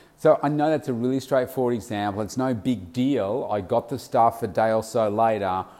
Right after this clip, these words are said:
but the point is that it created some questions for me over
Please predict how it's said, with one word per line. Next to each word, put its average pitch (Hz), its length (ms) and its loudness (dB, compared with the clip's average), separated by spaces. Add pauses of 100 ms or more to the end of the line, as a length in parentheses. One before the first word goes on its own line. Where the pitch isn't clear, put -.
(420)
but 117 400 4
the 123 60 -2
point 147 520 -2
is 117 380 -6
that 113 180 -4
it 107 160 -10
created 110 600 -2
some 101 180 -10
questions 123 680 -4
for - 180 -12
me 104 400 -6
over 98 600 -2